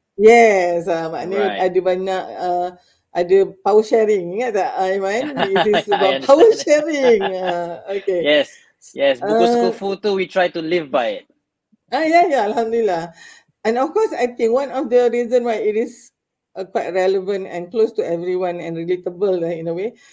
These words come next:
Speaker 1: agaknya sebab we live, uh, through those,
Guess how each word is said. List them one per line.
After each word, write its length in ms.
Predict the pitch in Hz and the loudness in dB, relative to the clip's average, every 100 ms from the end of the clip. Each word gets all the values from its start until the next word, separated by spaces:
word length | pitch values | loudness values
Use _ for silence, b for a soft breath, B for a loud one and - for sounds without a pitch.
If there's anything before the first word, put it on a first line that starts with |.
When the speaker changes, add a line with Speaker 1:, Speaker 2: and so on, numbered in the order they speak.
| b b _ | b b _
Speaker 1:
agaknya 320 | 180 180 226 240 | -6 -2 -2 -2
sebab 160 | 202 | -2
we 160 | 196 214 | 0 0
live, 280 | 226 240 - _ _ _ _ _ _ - | 0 -2 -4 _ _ _ _ _ _ -12
uh, 440 | 175 175 170 160 - - | -8 -4 -4 -4 -8 -10
through 260 | 240 220 | -4 4
those, 240 | 214 208 | 6 6